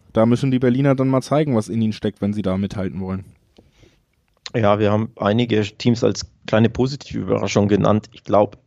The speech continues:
Speaker 2: es wird Zeit für, ja, vielleicht die zweite negative Überraschung, wobei, ob jetzt Bielefeld so eine nie-, negative Überraschung war, sei mal dahingestellt, aber definitiv eine ist natürlich jetzt die Hertha, zumindest für mich persönlich. Ich hätte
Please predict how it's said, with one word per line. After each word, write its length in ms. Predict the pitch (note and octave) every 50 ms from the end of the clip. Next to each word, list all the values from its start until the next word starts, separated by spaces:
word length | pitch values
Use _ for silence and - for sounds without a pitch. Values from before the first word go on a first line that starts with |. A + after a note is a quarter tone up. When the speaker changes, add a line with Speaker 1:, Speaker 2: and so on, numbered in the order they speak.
| _ _ _
Speaker 2:
es 160 | - G#2+ -
wird 160 | - - -
Zeit 260 | - A2 G#2+ A2 A2
für, 300 | - - G#2+ G#2 G#2+ - - - - _ _
ja, 240 | - - A#2 - G2+ - - _ -
vielleicht 260 | - - F#2+ F#2+ -
die 60 | -
zweite 380 | - - F#2+ F#2+ A#2 B2+ - G#2
negative 560 | G2+ - F#2+ G2+ - - F#2 G#2+ F#2+ F#2 G2
Überraschung, 500 | - - - G2+ F2+ F#2 G2 B2 A2+ G2+
wobei, 360 | G2 F#2 G2 F#2+ F#2+ F#2+ - - _ _ -
ob 160 | G2 F#2 -
jetzt 280 | - - - - - - _ _ _
Bielefeld 400 | - G#2+ A#2 A2 - A2 G#2 -
so 100 | - A2
eine 140 | A#2 A2
nie-, 240 | A2 A#2+ A#2 A#2 - - -
negative 480 | A2+ A2+ A#2 A#2+ A2+ - A#2+ A2 A#2
Überraschung 360 | A#2+ G#2+ G#2 G2+ - - A2+ G#2+
war, 140 | G#2+ A2
sei 140 | G#2+ A2 G#2
mal 100 | G#2+ G#2+
dahingestellt, 540 | G2+ G2+ G#2 B2+ C3 A#2+ - B2 - - -
aber 180 | - G2+ G2+ A2
definitiv 760 | - - _ - A#2+ A#2+ - B2+ A#2 A2 A2+ - A#2+ A2 -
eine 300 | - G2 A2 A2 A2 -
ist 220 | - - - - -
natürlich 340 | G#2 - - - G#2 G2
jetzt 240 | - G2 - - -
die 80 | F#2+ F#2+
Hertha, 400 | F#2+ G2 G2+ G2+ - F#2+ G#2 G#2 - - - - - - _
zumindest 560 | - A2+ G#2 G#2 G2 G2+ G2+ G2 - - - -
für 140 | - - G2+
mich 360 | F#2+ G2+ A2 G#2+ - - - - _
persönlich. 600 | - G#2 F#2 F#2+ G#2 A2 A2+ G2+ G#2 G#2 G#2 -
Ich 160 | - G2 - -
hätte 120 | F#2+ -